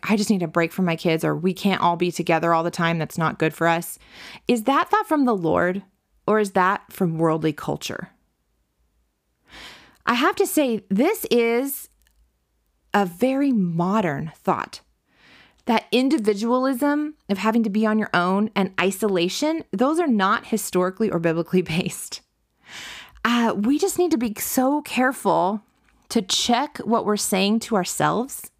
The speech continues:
and what we're saying to others, and remember that your kids are listening. Um, homeschooling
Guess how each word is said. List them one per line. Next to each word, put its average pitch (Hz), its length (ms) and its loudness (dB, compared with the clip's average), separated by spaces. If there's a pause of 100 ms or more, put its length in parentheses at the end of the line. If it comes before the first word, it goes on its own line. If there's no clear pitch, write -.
and 233 240 2
what 240 120 0
we're 190 80 0
saying 185 260 0
to - 160 -6
others, 180 380 -2 (420)
and 254 140 2
remember 285 340 2
that 320 140 0
your 208 120 2
kids 233 320 -2
are 196 100 2
listening. 175 600 -2 (1700)
Um, 240 240 2
homeschooling 294 840 0